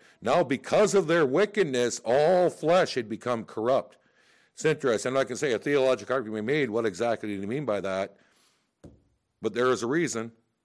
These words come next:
That stuff was obviously going around, right, for God to speak about it and give law about it. But it's, and all this stuff is leading there too. Believe me, at the same time, now they're trying to normalize pedophilia.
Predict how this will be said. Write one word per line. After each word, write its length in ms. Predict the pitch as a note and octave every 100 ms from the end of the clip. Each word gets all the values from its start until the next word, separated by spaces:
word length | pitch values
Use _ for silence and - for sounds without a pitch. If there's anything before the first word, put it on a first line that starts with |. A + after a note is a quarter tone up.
| _ _ _
That 180 | - A#2
stuff 220 | - C3
was 120 | A#2 A#2+
obviously 460 | C3 C3 - C3
going 320 | A2+ C3 B2+
around, 560 | A#2+ B2+ E3+ C3+ A#2+ A#2+ - _ _ _ _ _ _ _ _ _ _ _ -
right, 320 | G2+ G#2 G#2 - _ _ _ _
for 120 | G2+
God 260 | F#2+ A2+ G#2+
to 60 |
speak 320 | F#2+ - F3 A#2
about 280 | F#2+ F#2+
it 140 | G2 G#2 _ _
and 120 | G2
give 140 | G#2 F#2+
law 300 | G#2+ C#3 D3
about 300 | F2 F2+ F2+
it. 160 | G#2+ _ _ _ _ - - - - _ _ _ _ _ _ _ _ _ _
But 180 | G#2 C3
it's, 180 | B2+ -
and 240 | D3+ D3+
all 180 | C#3+ F#3
this 160 | A#3 C3+
stuff 180 | F#3 C3
is 140 | G#2+
leading 240 | C#3+ G#3
there 160 | C#3 A2+
too. 220 | - G#3
Believe 180 | B2+ F3+
me, 80 | D#3+
at 120 | C3
the 100 | B2
same 400 | - D#3 D#3+ D3
time, 540 | - C3 G3 A#2+ C3 - _ _ _ _ - - _ -
now 240 | G#2+ C3
they're 200 | D#3+ C#3
trying 500 | G#2+ C3 C3 D3+ C#3
to 40 | A#2
normalize 800 | A#2 B2+ C#3+ C3+ C3+ B2 G#2+
pedophilia. 760 | - C3+ A#2 - B2+ E3 G3+ A3